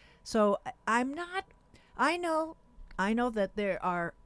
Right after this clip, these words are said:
all kinds of sliding scale kind of, uh, improprieties that any, mi-, any one candidate might lodge ab-,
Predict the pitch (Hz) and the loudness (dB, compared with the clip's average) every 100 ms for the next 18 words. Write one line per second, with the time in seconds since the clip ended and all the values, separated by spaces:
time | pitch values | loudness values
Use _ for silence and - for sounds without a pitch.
0 | - - - - - 240 262 - 233 226 | -20 -20 -20 -8 0 2 2 0 -2 0
1 | 226 196 170 - 208 208 196 - - 180 | 0 -4 -6 0 2 2 0 -4 -2 -2
2 | 170 175 165 170 170 165 156 - - - | 0 -2 -4 -4 -4 -4 -8 -12 -20 -20
3 | - - - - 76 64 - - - - | -20 -20 -20 -16 -12 -12 -14 -18 -20 -20
4 | - - - 214 214 - - _ - - | -20 -8 0 0 0 -10 -20 _ -20 -4
5 | - 196 - 202 185 180 180 - - 175 | 0 0 2 2 2 0 -2 -6 -6 -6
6 | - - - - 240 254 214 202 - 208 | -8 -20 -20 -6 -2 -2 -2 -6 -6 -4
7 | 226 247 202 202 196 190 185 170 160 147 | 2 4 4 2 0 0 0 -2 -2 -4
8 | - 165 160 156 175 165 160 143 | -4 -2 -2 -2 0 -2 -4 -8